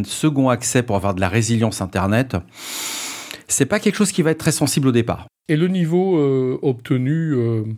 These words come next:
Speaker 2: est-ce qu'il sert aux agences de notation ? Ben, par exemple, quand une agence de notation va noter un grand compte, est-ce que, euh, le niveau de certification, euh, de son centre de réponse aux incidents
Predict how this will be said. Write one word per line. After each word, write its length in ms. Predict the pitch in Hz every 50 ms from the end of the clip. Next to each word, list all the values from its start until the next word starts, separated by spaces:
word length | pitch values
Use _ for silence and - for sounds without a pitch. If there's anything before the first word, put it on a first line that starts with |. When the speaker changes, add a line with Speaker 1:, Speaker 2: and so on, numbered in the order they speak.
| - _ _ _ _ _ _ _ _ - - _ _ _
Speaker 2:
est-ce 200 | 135 131 - -
qu'il 140 | - 156 120
sert 300 | - - 165 165 156 160
aux 160 | 139 120 123
agences 360 | 127 123 117 139 147 151 131
de 80 | 123 120
notation ? 640 | 120 123 117 117 127 117 113 - - 131 131 135
Ben, 120 | 123 113 107
par 140 | 104 117 123
exemple, 260 | 127 135 151 151 147
quand 220 | - 131 113 117
une 80 | 127 123
agence 340 | 123 120 117 131 139 139 120
de 120 | 120 123
notation 580 | 117 120 113 117 135 120 117 - - 135 135 135
va 140 | 123 120
noter 440 | 113 113 117 117 117 - 127 127 127
un 120 | 123 117 113
grand 240 | 110 113 117 113
compte, 440 | 113 117 - 175 208 226 220 - - _ _ _ - - - - - - - _ _ -
est-ce 280 | 135 131 127 - -
que, 140 | - - 151
euh, 800 | 151 147 147 151 147 135 127 123 123 123 120 120 120 117 113 117 117 - - _ _ _
le 80 | - 123
niveau 340 | 120 135 139 135 135 147 147
de 40 | 147
certification, 1160 | - 160 - - - 139 117 - 147 131 - 139 131 120 120 - - 135 139 139 139 139 131 120
euh, 480 | 113 113 110 113 113 107 110 107 107
de 140 | 107 113 117
son 180 | 117 117 135 123
centre 300 | 117 - - 139 135 120
de 60 | 117
réponse 520 | 117 117 117 117 - 135 131 127 - -
aux 160 | 127 113 107
incidents 580 | 117 110 113 - - 110 131 160 202 233 240 _